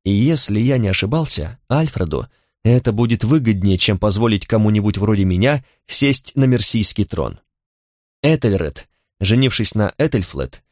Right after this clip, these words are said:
станет человеком Альфреда, а Мерсия, по крайней мере та её часть, что находится к югу от дороги Веклингастрет, станет смахивать на провинцию Уэссекса. «Если мой кузен должен сделаться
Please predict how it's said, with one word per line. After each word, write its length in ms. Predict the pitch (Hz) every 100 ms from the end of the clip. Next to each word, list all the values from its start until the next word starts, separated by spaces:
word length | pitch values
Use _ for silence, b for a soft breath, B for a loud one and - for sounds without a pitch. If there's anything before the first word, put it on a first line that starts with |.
| _
станет 460 | - - 127 127 135
человеком 520 | - 110 104 107 113 -
Альфреда, 500 | 135 - 85 80 -
а 100 | 107
Мерсия, 560 | 113 170 156 - 50 - _ _ _
по 120 | - 98
крайней 320 | 120 113 107
мере 220 | 110 107
та 200 | - 123
её 180 | 95 95
часть, 340 | - 117 98
что 340 | - - 98 95
находится 540 | 110 104 113 101 -
к 80 | -
югу 280 | 113 107 104
от 160 | 101
дороги 440 | 98 104 101 101 95 b b
Веклингастрет, 920 | 101 123 - 101 92 87 - 55 - - _ -
станет 460 | - 147 151 151
смахивать 520 | - 127 131 139 131
на 80 | 127
провинцию 600 | 117 110 101 95 110 104 -
Уэссекса. 720 | 131 101 85 - - - - _ _ _ _ _ _ _ _ _ -
«Если 480 | 101 120 147 - 120
мой 180 | 131
кузен 460 | 131 113 95 104 101
должен 320 | 107 117 104
сделаться 720 | 98 95 117 113 - 113 98